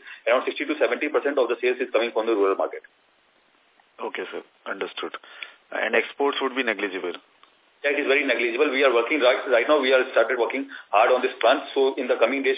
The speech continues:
Speaker 1: we should be able to see some, you can say, figures in this front also.
Speaker 2: Okay, sir. Uh, sir, my second question was regarding the warrant conversion. So ca-, when can we expect this,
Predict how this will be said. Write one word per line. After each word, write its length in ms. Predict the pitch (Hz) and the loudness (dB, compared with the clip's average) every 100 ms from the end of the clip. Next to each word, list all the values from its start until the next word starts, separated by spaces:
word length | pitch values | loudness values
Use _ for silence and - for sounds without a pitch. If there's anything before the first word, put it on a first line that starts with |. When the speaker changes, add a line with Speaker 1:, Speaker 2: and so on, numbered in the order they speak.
| 131 | -2
Speaker 1:
we 100 | 123 | -6
should 140 | 127 | -4
be 140 | 120 120 | 0 0
able 180 | 117 | 0
to 80 | 117 117 | -2 -8
see 80 | 110 | -4
some, 100 | - 107 | -4 -4
you 560 | 107 - - - - 117 | -8 -10 -4 -2 -2 -2
can 160 | 117 | 0
say, 80 | 120 110 | 0 -2
figures 180 | 104 104 | -2 -2
in 80 | 98 | -2
this 100 | 101 - | -6 -6
front 160 | 87 | -8
also. 320 | 80 - - - _ _ _ _ _ _ | -6 -8 -12 -14 _ _ _ _ _ _
Speaker 2:
Okay, 240 | 98 95 82 | -12 -12 -14
sir. 140 | - - | -16 -20
Uh, 260 | - 104 107 - | -8 -2 -2 0
sir, 160 | 143 | -2
my 140 | 147 143 - | -2 -6 -6
second 260 | 110 139 | -6 -6
question 360 | 135 127 - 135 | -6 -6 -8 -8
was 180 | 131 123 | -8 -6
regarding 380 | 104 107 117 123 | -2 -2 -4 -8
the 140 | 120 | -8
warrant 360 | 98 95 113 - | -4 -4 -4 -6
conversion. 520 | 101 98 95 95 90 - _ _ _ _ _ - | -8 -4 -6 -6 -12 -18 _ _ _ _ _ -8
So 340 | 101 101 101 98 - | -4 0 -2 -4 -4
ca-, 180 | 104 - 104 | -4 -4 -4
when 200 | 113 123 | -4 -2
can 180 | 131 | -4
we 160 | 139 139 | -2 -4
expect 420 | 113 - 120 120 | -4 -4 -6 -4
this, 140 | 123 | -10